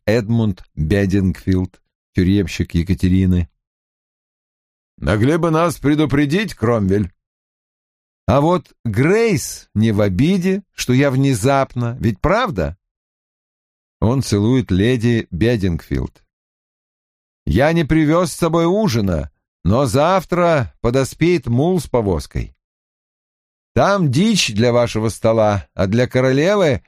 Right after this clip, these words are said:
миндаль и сладкое вино, которое она, по словам Шапюи, любит».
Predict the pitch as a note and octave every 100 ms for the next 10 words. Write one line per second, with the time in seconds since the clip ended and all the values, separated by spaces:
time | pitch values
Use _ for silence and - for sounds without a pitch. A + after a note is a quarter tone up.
0 | _ F#2+ B2 C3 A#2+ D3+ F3+ D3 - C#3+
1 | E3 - D3+ D3 C#3 D#3+ F#3+ - A#2 B2
2 | B2 A#2+ B2 B2+ - A#2 A#2+ B2 B2 A2+
3 | - A#2 B2 C3 B2 B2+ C#3 D#2+ C#2+